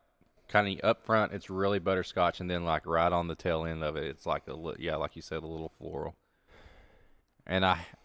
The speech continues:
I don't like comparing, like, bottles to bottles, but it's almost like one of your, like, if you had a favorite, like, Four Roses pick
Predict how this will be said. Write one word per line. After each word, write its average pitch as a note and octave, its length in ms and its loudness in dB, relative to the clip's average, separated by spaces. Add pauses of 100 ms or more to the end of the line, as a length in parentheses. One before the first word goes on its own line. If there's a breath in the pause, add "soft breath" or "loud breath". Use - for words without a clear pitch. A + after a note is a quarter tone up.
I G2 100 -4
don't G#2 180 4
like G2 200 6
comparing, F#2 580 2
like, E2 260 2 (680)
bottles F2 480 4
to - 80 -8
bottles, D#2+ 380 4
but D#2+ 220 0
it's E2+ 220 -4
almost G2 420 0
like F2 260 4
one F2 300 0
of F2 60 0
your, E2 260 0 (640)
like, F2+ 180 0
if - 120 -6
you F#2 100 0
had F2 180 8
a D#2 40 2
favorite, E2+ 520 2
like, D#2+ 260 2
Four F2+ 300 2
Roses E2+ 420 2
pick - 440 -2